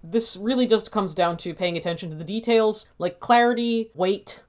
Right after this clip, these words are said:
Blenko is actually best known for, again, not consistently, but generally around a quarter inch thick,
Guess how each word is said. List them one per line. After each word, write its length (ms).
Blenko 600
is 160
actually 280
best 360
known 280
for, 460
again, 580
not 300
consistently, 1000
but 220
generally 680
around 460
a 60
quarter 520
inch 260
thick, 520